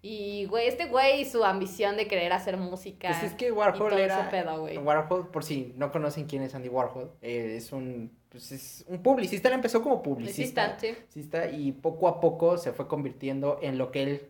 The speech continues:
Speaker 2: se considera, se autoconsideraba un artista. No era un artista,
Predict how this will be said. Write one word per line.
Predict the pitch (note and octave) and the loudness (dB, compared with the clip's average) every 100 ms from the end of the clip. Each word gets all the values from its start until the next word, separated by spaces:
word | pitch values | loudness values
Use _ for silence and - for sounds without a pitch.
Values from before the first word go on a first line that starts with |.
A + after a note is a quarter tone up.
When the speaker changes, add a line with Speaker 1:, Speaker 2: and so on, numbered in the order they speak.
| _ | _
Speaker 2:
se | - E3 | -8 -6
considera, | E3+ E3+ E3 D#3+ C#3 C3+ | -2 -4 0 2 2 4
se | A#3+ | 4
autoconsideraba | D4+ E4+ D#4 A#3 F3+ D#3+ C3+ B2+ D3 - | 4 4 2 0 0 -2 2 2 2 0
un | A#2 A#2 | -6 -8
artista. | C#3 D3+ G#3 F#3 - _ _ | -10 -12 -14 -16 -16 _ _
No | C#3 | -4
era | F#3+ | 0
un | C4+ | 4
artista, | C#4 C#4 C4 B3+ B3 A#3 - A3 | 6 6 4 -4 -6 -8 -10 -14